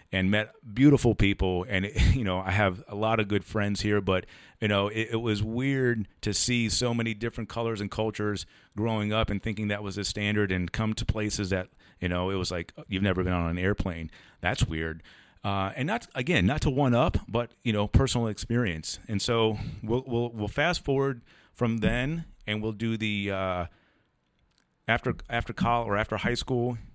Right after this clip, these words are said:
did the, the, the two years at juco, uh, played baseball. I was con-, you know, kinda played junior college baseball for a little bit. Um,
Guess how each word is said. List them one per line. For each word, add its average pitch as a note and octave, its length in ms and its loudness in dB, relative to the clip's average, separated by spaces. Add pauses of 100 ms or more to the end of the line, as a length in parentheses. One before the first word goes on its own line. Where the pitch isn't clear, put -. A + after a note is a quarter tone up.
(320)
did B2 180 -6
the, G2+ 220 -2
the, F#2+ 120 -4
the F2+ 240 -6
two C#3+ 220 -4
years A#2+ 260 0
at F#2 80 -4
juco, B2 640 0 (440)
uh, F#2 580 -2
played D3 200 0
baseball. A2 540 0
I - 20 0
was G2+ 120 -2
con-, - 200 -4 (220)
you G#2+ 80 0
know, E2+ 100 -2
kinda G2+ 220 -4
played G2+ 220 -2
junior G2+ 200 -4
college G2+ 320 -2
baseball G2+ 380 -2
for A2 120 -8
a G#2 40 -4
little G2 160 -4
bit. F#2+ 260 -2 (420)
Um, E2 520 -4